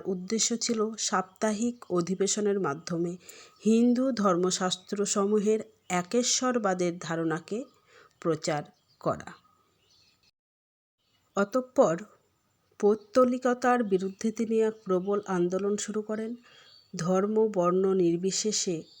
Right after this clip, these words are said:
এক ঈশ্বরের উপাসনার জন্য তিনি একটি নির্দিষ্ট স্থান প্রয়োজন, একথা ভেবে আঠেরোশো আঠাশের বিশে আগস্ট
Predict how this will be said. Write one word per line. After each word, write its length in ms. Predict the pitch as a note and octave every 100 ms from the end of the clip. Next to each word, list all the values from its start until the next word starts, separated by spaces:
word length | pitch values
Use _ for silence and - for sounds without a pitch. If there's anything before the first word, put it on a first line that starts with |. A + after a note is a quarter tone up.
| - -
এক 320 | F3 F3+ F3+ _ _ _ _ _ _ -
ঈশ্বরের 520 | G#3+ - B3 B3 B3+ -
উপাসনার 640 | G3 G3 G3 - A3+ A3
জন্য 360 | G3 F#3 F#3 F#3
তিনি 360 | F#3+ F#3 F3+
একটি 320 | F3+ F3+ G3 F#3
নির্দিষ্ট 480 | F3+ F3 G#3 -
স্থান 560 | G3+ - - F3+ F#3+ G#3+ - - _ _ _ _ _ _ _ _ _
প্রয়োজন, 540 | - F#3 F3+ F#3+ F#3 F3 -
একথা 440 | F3+ F#3+ G#3 A3
ভেবে 560 | F#3+ D#3+ F3 F3+ E3+ F3+ - _ _ _ _ _ _ _ - _ _ -
আঠেরোশো 580 | F#3+ F#3 B3 B3+ C4+ C4 -
আঠাশের 720 | F3+ G3+ G#3 - G#3+ G#3 A3 _ _ _ _ _ _ _ _ _ -
বিশে 920 | E3+ G#3 A3+ - - - G3+ G3 F#3+ G3+ _ _ _ _ _ _
আগস্ট 760 | F#3 F3+ F3 F#3 F3 - -